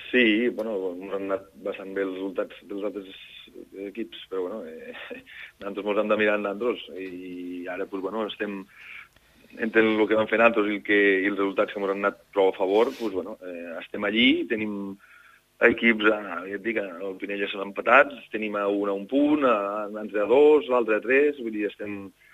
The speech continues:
estem, eh, en una zona que, que ara mos interessa, pues, bueno, eh, sumar un parell de partits més consecutius i així, pues, bueno, eh, sortiríem una miqueta més d'aquí, que, que jo crec que, bueno, si t'ho he dit sempre, jo crec que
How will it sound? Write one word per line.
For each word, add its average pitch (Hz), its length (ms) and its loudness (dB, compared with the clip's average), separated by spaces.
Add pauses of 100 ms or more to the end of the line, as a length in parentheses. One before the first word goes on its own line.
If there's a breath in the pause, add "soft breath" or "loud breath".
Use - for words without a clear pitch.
(360 soft breath)
estem, 107 380 0
eh, - 920 -14 (400 loud breath)
en 117 140 -4
una 110 100 6
zona 120 260 6
que, 120 720 6
que 107 140 0
ara 107 160 2
mos 110 160 -2
interessa, 110 400 0
pues, 107 100 -2
bueno, 101 300 -4
eh, 92 400 -12 (520 loud breath)
sumar 110 200 6
un 110 80 -2
parell 110 240 8
de 107 100 4
partits 101 400 -2
més 101 280 -2
consecutius 101 640 -4
i 110 140 2
així, 98 300 -6 (100)
pues, 104 200 -6
bueno, 98 320 -4 (120)
eh, 80 240 -16 (100)
sortiríem 95 480 -6
una 92 80 -4
miqueta 92 260 -8
més 95 140 -10
d'aquí, 92 320 -8
que, 95 360 -4 (680 soft breath)
que 110 140 0
jo 101 180 6
crec 104 240 0
que, 104 80 4
bueno, 85 480 -2 (300)
si 95 100 -16
t'ho 92 100 -6
he 92 80 -4
dit 90 140 -18
sempre, 95 180 -8 (540)
jo 95 160 -6
crec 98 180 -4
que 104 80 -6